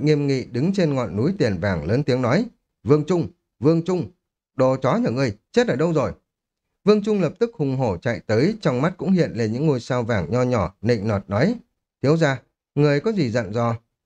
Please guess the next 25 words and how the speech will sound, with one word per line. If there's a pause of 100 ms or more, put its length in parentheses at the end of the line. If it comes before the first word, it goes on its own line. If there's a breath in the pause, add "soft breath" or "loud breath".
(440)
Lâm
Bắc
Thần
xua
tay
nói, (400)
"Ngươi
bảo
quản
một
trăm
vạn
tiền
vàng
này
đi, (340)
các
chi
phí
cho
việc
xây
dựng
trường
học